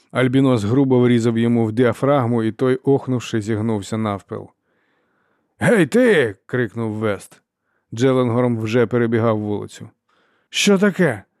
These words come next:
здивувався Каспа, зіпершись на лікті посеред дороги. В голові у Джизаля творився безлад, але його ноги тяглися за Джеленгормом, тож він пошкандибав за ними,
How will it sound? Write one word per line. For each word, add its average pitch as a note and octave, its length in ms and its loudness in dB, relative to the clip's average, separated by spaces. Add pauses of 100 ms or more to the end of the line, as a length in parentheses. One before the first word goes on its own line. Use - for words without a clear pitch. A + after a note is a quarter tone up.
(220)
здивувався A2+ 720 0
Каспа, A#2+ 540 -4 (100)
зіпершись A#2+ 680 -2
на A#2+ 120 0
лікті A#2+ 280 -2
посеред A2 500 -4
дороги. G#2+ 480 -2 (400)
В G#2+ 60 -8
голові C3 440 4
у B2+ 80 2
Джизаля B2 520 2
творився A#2 520 0
безлад, G2+ 560 -2 (260)
але C3 240 2
його C3 200 2
ноги C3+ 340 2
тяглися A#2 520 0
за A2 240 0
Джеленгормом, A2+ 800 0
тож G#2 240 -2
він A2 260 0
пошкандибав A2+ 720 0
за G#2+ 140 -4
ними, A2+ 340 -2